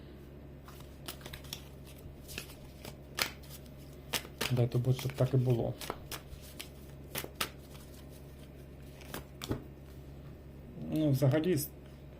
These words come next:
страшний суд. Дуже небезпечно. Ще й сонце на дні колоди, королева мечів,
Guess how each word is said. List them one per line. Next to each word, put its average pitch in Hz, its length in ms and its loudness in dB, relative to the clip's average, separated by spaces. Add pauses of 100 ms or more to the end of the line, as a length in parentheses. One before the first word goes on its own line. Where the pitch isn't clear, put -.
(220)
страшний 131 520 8
суд. 180 360 4 (800)
Дуже 131 260 12
небезпечно. 113 720 6
Ще - 180 6
й - 20 12
сонце 147 420 10
на 131 100 12
дні 123 180 12
колоди, 120 580 10 (220)
королева 117 420 10
мечів, 127 460 6